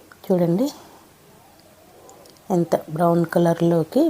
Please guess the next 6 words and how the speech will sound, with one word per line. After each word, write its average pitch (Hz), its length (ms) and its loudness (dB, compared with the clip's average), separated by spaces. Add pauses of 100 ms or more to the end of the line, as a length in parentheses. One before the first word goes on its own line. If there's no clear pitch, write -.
మంచిగా 175 500 0 (360)
ఫ్రై 170 140 2 (140)
చేయాలి. 147 400 -4 (2000)
ఫ్రై 185 140 4 (140)
చేసి 170 280 -2 (3750)
ఇంకా 175 180 0